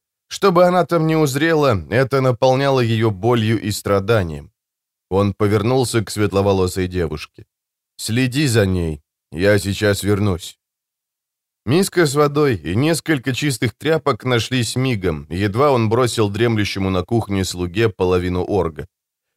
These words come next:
Когда он положил Канайонес на лоб первый компресс, она заплакала голосом маленькой девочки.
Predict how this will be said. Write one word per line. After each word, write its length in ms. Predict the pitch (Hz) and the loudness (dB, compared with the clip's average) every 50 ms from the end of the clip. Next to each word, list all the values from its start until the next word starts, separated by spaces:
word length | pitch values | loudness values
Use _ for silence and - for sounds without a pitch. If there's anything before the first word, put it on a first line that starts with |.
| _ | _
Когда 280 | - 107 104 110 156 170 | -2 -2 2 4 4 4
он 140 | 180 170 147 | 4 2 0
положил 460 | 123 160 160 160 151 143 165 170 151 | 0 2 2 4 2 2 2 0 2
Канайонес 640 | 143 151 147 143 143 147 151 156 151 147 131 113 123 | 2 2 2 2 2 2 2 2 2 0 -2 -2 -2
на 160 | 131 131 127 | 0 0 2
лоб 240 | 131 139 135 117 - _ | 4 2 2 0 -2 _
первый 340 | 139 147 135 131 131 127 110 | 0 0 2 2 0 0 0
компресс, 680 | - 120 110 104 98 - 135 147 139 110 - - - _ _ _ | 0 0 0 0 -2 -2 0 0 0 -2 -4 -10 -14 _ _ _
она 340 | 80 85 95 113 151 170 156 | -2 0 2 2 2 2 2
заплакала 680 | 135 147 120 - 135 147 160 151 - - 135 131 127 113 | 2 0 0 0 0 0 0 0 0 0 0 2 2 2
голосом 680 | 101 113 123 123 123 113 101 - - 107 101 90 76 - _ _ _ _ _ | 2 0 2 2 2 2 0 0 -2 -4 -4 -4 -4 -8 _ _ _ _ _
маленькой 480 | 135 143 139 113 101 98 - 98 90 | -4 -2 0 0 0 0 -2 -4 -6
девочки. 600 | 85 82 87 82 76 71 - - - - _ - | -4 -4 -4 -2 -2 -4 -6 -12 -18 -20 _ -20